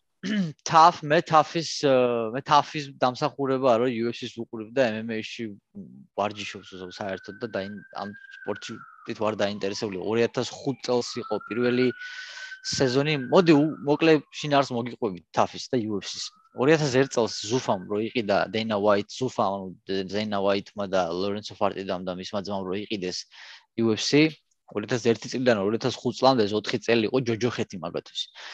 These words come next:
იმიტომ რომ სადღაც ორმოც თუ ორმოცდაათ მილიონი დოლარით უკვე ვალში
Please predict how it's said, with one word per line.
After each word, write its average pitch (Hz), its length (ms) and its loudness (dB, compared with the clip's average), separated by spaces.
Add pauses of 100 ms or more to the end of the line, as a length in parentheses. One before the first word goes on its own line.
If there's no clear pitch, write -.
(280)
იმიტომ 135 140 -2
რომ 139 120 4
სადღაც 123 280 4 (120)
ორმოც 95 720 -2
თუ - 160 -4
ორმოცდაათ 113 400 0
მილიონი 110 380 -2
დოლარით 107 420 0
უკვე 127 220 2 (100)
ვალში 104 400 4